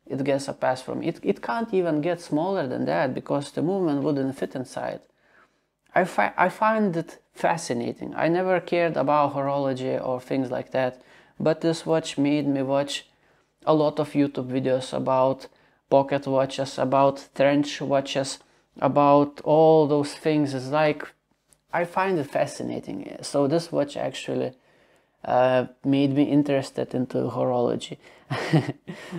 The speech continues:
So, interesting thing. I really hope I'm not mistaken.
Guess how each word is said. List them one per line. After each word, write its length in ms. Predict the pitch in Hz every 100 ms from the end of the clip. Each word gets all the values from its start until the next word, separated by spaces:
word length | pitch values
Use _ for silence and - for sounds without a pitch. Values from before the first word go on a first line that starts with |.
| -
So, 500 | - 123 123 117 127 _ _ _
interesting 560 | 156 147 127 127 120 123
thing. 280 | 117 120 - _ _ _
I 100 | 160
really 300 | 160 202 190
hope 280 | 151 160 160
I'm 200 | 143 135
not 180 | 139 143
mistaken. 760 | 139 - - 131 131 147 156